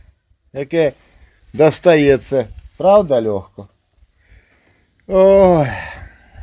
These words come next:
Так. Ну, гаманіть хорошо.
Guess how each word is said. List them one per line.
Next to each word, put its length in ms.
Так. 380
Ну, 80
гаманіть 560
хорошо. 720